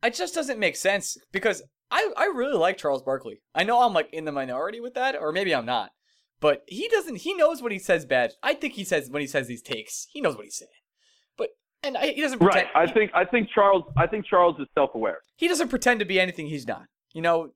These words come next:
Speaker 1: Charles comes out and he's just, he's just <laughs> Charles. He's an angry, cranky dude. And that's <laughs> all he is. And he knows he's angry and cranky, and he calls people stupid, and he knows what he's doing. He knows that certain teams are, are better than others. And he, of course, he's got his old school N B A roots.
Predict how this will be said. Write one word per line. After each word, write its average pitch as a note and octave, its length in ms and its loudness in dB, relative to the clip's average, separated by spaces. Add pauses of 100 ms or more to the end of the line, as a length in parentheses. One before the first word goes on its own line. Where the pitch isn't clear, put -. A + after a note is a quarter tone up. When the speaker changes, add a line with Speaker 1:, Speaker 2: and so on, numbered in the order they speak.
Speaker 1:
Charles C4+ 240 0
comes G3+ 180 -4
out E3 240 4
and C#3 140 -8
he's E3 160 -8
just, C#3+ 340 -4
he's B3 180 -4
just C4 220 -4
<laughs> - 80 -12
Charles. - 380 0 (160)
He's C4 160 -8
an B3+ 80 -8
angry, F#3 320 -2
cranky E3+ 380 0
dude. B2+ 320 -4 (360)
And G#3 40 2
that's C4+ 200 2
<laughs> - 60 -16
all C4 180 4
he C4 140 -4
is. G3 180 0
And F3+ 80 -12
he C4 80 -8
knows E3 220 4
he's F#3 100 -12
angry D3 320 -6
and F3 80 -12
cranky, C3+ 420 -8 (260)
and B3 80 -8
he C#4+ 60 -4
calls A#3 300 4
people G#3+ 260 -8
stupid, C#3 460 -6 (260)
and F3+ 120 -2
he A3 80 0
knows A3 200 4
what D#3+ 120 -2
he's B2 120 -8
doing. - 140 -20 (540)
He B3+ 160 -2
knows D3 460 0
that B2+ 220 -2
certain A#2+ 260 -10
teams G#2+ 360 -12
are, G#2+ 240 -4
are G#2+ 180 -6
better G#2 220 -8
than G2 120 -16
others. F2+ 360 -16
And C3 140 -10
he, F3+ 160 -10
of F3+ 160 -2
course, F#3+ 240 0
he's C#3+ 80 -14
got C3+ 140 0
his B2+ 80 -10
old B2 200 -4
school A#2+ 220 -6
N A2 100 -4
B G#2+ 160 -8
A G2 60 -10
roots. G2+ 400 -16